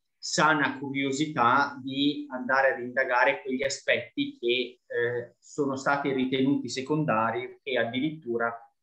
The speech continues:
eh, sono stati tralasciati e si sono, eh, e si sono persi.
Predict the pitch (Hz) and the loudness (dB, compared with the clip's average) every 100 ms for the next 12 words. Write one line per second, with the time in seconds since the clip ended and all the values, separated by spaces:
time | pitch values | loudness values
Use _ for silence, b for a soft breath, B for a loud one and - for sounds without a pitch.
0 | _ - 120 - 135 127 131 127 120 120 | _ -2 -2 0 -2 0 0 0 0 2
1 | 127 - 110 104 - 131 127 127 131 - | 2 0 0 0 0 2 2 0 -6 -6
2 | 120 - 110 113 113 117 - 113 110 127 | -4 0 2 2 2 -2 -6 -4 -4 -6
3 | 117 - 113 104 - - - - - | -10 -6 -6 -4 -8 -10 -16 -18 -18